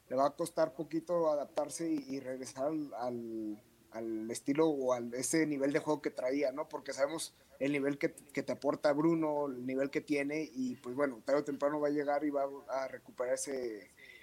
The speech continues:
ese nivel que traía, güey. Entonces, po-, hay que darle confianza. Sabemos la jerarquía, güey, lo que representa realmente para el americanismo. Pues bueno, güey, está nomás a un gol de, de Alfredo Tena, ¿no? Que se dice fácil, güey, pero, eh,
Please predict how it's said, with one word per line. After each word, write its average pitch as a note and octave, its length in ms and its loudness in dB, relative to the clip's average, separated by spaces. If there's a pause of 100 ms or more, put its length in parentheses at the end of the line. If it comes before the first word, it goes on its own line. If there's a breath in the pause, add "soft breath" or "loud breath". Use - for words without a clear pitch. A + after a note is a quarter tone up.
(160 soft breath)
ese C#3+ 220 0
nivel C#3+ 240 2
que D#3 100 -2
traía, D3 460 4
güey. F2+ 280 -10 (460 soft breath)
Entonces, C#3 640 0
po-, D#3 320 0
hay D#3 100 4
que E3+ 80 0
darle G3 180 4
confianza. G3+ 640 -4 (340)
Sabemos C#3 400 -4
la D#3+ 80 2
jerarquía, C#3 540 -2
güey, E3 160 -4
lo C#3+ 160 -8
que C#3+ 80 -4
representa C3 640 -10
realmente D3+ 380 -6
para C#3+ 200 -4
el B2 60 -6
americanismo. B2 500 -6
Pues A2+ 180 -10
bueno, C3 220 2 (140)
güey, B2 180 2
está - 180 -4
nomás C#3+ 280 4
a C#3+ 40 4
un C#3+ 120 0
gol C#3 260 4
de, B2 340 -4 (440 soft breath)
de A#2 680 0
Alfredo C#3+ 380 0
Tena, C#3+ 280 2
¿no? C#3+ 220 -2
Que A#2+ 180 -4
se B2+ 120 -4
dice B2 180 0
fácil, C#3+ 380 2
güey, C#3+ 200 0
pero, A#2+ 220 -8 (720)
eh, F2+ 80 -12